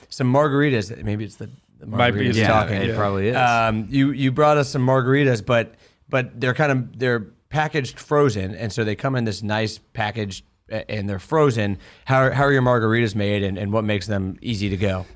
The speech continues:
Speaker 2: Hey, thanks for asking, because, uh, that, that is just another example of, you know,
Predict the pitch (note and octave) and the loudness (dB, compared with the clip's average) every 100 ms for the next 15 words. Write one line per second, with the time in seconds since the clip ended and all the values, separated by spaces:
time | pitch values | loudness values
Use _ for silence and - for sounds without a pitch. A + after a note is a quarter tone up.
0 | - C3+ B2+ D#3 D3+ B2+ C3+ C3 G#2+ C3 | -4 -2 2 0 4 4 4 0 -2 0
1 | A2+ F2+ G#2+ G#2 G2+ G2+ A2+ A#2 C#3 C#3 | 0 0 0 2 2 0 -2 0 0 2
2 | C#3+ C3 - C#3 B2+ B2 G#2+ A2 A#2 B2+ | 2 0 -4 -6 -4 -4 -2 0 2 2
3 | B2 G2+ A2 A#2 A2+ G2+ G2+ G2+ F#2+ - | -2 -2 -2 -2 -4 -4 -2 -2 -4 -4
4 | A2 F#2+ F#2+ F2+ | -4 -2 -2 -4